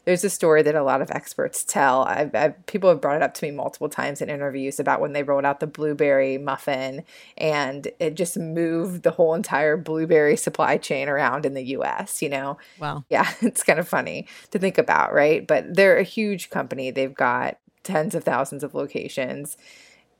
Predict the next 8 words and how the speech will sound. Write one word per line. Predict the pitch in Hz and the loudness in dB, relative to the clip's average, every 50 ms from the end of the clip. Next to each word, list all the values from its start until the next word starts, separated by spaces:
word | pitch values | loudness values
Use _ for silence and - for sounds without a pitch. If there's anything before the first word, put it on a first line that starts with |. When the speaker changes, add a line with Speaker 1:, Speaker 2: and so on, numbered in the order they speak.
| _ _ _ _ - | _ _ _ _ -8
Speaker 1:
So | - - 180 170 165 | 4 6 8 8 8
it | 156 - | 8 8
is | 208 202 214 233 | 10 10 10 10
something | - 226 196 175 170 147 | 8 2 0 0 -2 -4
to | 151 | -4
consider, | - 170 151 - - 143 - - 67 53 - 156 | -6 -6 -6 -2 0 0 0 0 -2 -4 -4 0
right? | 151 135 135 143 147 - | 2 4 4 4 4 2
And | - 160 151 | -2 -4 -6